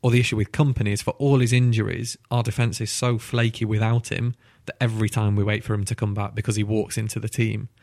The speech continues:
And I think Stones, I'm not sure Pep's handled Stones brilliantly. I don't think playing him for one game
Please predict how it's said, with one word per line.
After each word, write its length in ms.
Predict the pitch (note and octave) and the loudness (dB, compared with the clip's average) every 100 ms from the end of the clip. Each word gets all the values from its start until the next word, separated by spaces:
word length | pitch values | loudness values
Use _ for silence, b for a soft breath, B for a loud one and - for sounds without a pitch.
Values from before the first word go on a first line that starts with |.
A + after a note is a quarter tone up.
| b b b b | b b b b
And 80 | - | -2
I 40 | B2 | 0
think 220 | C3 - | 0 2
Stones, 840 | - - C#3+ C#3+ C#3 B2+ A#2 - - _ _ _ | 0 4 6 6 6 2 0 -4 -10 _ _ _
I'm 140 | D#3 | 0
not 160 | F3+ D#3+ | 0 2
sure 140 | - | 0
Pep's 260 | B2+ C3+ - | 0 0 0
handled 340 | - A2 A2 | 0 2 2
Stones 320 | G#2 A2+ G#2+ G#2 | 2 2 2 0
brilliantly. 680 | A#2+ A#2 A#2 A#2+ C#3 E3+ F#3+ b b b b | 0 2 2 2 0 -2 -4 b b b b
I 60 | - | 0
don't 220 | B2 A#2+ | 2 2
think 200 | B2 A2 | 0 0
playing 260 | - B2 A#2+ | 2 4 4
him 100 | A2 | 2
for 140 | A#2+ | 2
one 240 | A2+ A2+ | 2 4
game 460 | A2 A2 G#2+ G#2+ G#2 | 4 4 2 2 -2